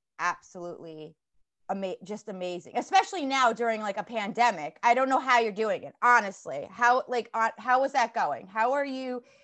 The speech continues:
able to pursue this profession? And I also wanted to know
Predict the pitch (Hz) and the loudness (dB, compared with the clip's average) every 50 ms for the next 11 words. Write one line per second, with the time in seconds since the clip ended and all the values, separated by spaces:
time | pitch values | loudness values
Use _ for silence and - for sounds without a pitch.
0 | _ _ _ _ _ _ - - 254 254 285 240 294 294 285 294 294 - - - | _ _ _ _ _ _ 0 4 4 4 4 4 2 0 0 0 0 -2 -4 -8
1 | 277 269 262 254 247 247 247 247 - - 285 277 - - 285 294 285 320 311 - | -8 -8 -6 -6 -6 -6 -8 -8 -10 -10 -12 -10 -8 -8 -8 -8 -8 -8 -10 -10
2 | 320 311 - - 247 240 240 - 247 226 226 - 226 233 233 233 233 233 _ _ | -10 -6 -2 0 0 0 -2 -4 -6 -8 -6 -6 -4 -4 -2 -4 -4 -8 _ _
3 | _ _ _ _ _ _ _ - 247 269 285 349 - 339 294 294 285 285 277 277 | _ _ _ _ _ _ _ -2 0 0 0 0 -2 -4 -4 -4 -4 -4 -6 -6
4 | - 277 269 269 262 262 226 | -8 -6 -4 -2 -2 -4 -4